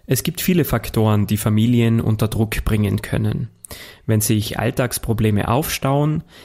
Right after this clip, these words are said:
reicht oft eine einzige Zusatzbelastung, um ein Familiengefüge ins Wanken zu bringen. Dazu zählen etwa Arbeitslosigkeit, Wohnungsverlust, Krankheit,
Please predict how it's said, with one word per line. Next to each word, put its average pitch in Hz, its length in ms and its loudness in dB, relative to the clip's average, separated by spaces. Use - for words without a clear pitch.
reicht 110 320 -2
oft - 240 -2
eine 117 240 -2
einzige 135 480 0
Zusatzbelastung, 127 1120 0
um 113 180 0
ein 107 120 2
Familiengefüge 123 880 0
ins - 260 -2
Wanken 120 360 -2
zu - 120 -6
bringen. - 440 -6
Dazu 110 280 0
zählen 117 380 2
etwa 107 420 0
Arbeitslosigkeit, 117 1500 0
Wohnungsverlust, 117 1000 0
Krankheit, 110 840 -2